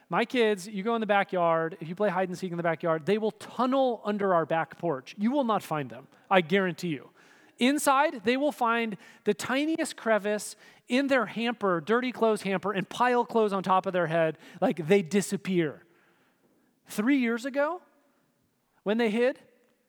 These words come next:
they would hide under a bench. Just their head and their entire body would be, like, dangling out, you know, and you'd, like, step over them, like,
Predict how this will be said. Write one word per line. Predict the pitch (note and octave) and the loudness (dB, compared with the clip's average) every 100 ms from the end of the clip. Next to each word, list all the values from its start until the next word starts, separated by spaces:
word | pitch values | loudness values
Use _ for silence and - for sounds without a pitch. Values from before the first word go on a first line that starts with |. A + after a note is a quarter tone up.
| _ _ | _ _
they | G3 A3 | 2 2
would | G3+ | 2
hide | A#3+ C#4 C#4 | 2 2 2
under | A#3+ G#3+ F3+ | 2 2 2
a | |
bench. | F3+ F3+ C#3+ - - _ - - D3+ | 2 0 -2 -12 -18 _ -20 -20 -2
Just | E3+ A#3+ - | 2 2 4
their | A#3+ G3 | 2 2
head | E3+ G3 G#3+ | 2 2 0
and | G#3 | -2
their | G3 F#3+ | 0 0
entire | F#3 - A3 G#3 F#3 | -2 2 4 4 2
body | D3+ - E3+ D#3+ | 6 6 6 0
would | C#3 C3+ | -2 -2
be, | D#3 | 0
like, | D3 C#3+ A#2 | 2 0 -2
dangling | D#3+ D#3+ E3+ E3+ D#3+ D3 | -4 -2 0 2 0 0
out, | C#3 F3 G3+ | -2 -2 -2
you | E3+ | 0
know, | D#3+ | 0
and | F3+ | 0
you'd, | F3+ E3+ | 2 4
like, | D#3 - - - | 2 0 -20 -18
step | - - - G#3 G3+ | -10 -2 6 6 6
over | F3+ F3+ F3 G3 | 4 4 4 2
them, | F#3+ G3 G3+ | 2 0 0
like, | F3 | 0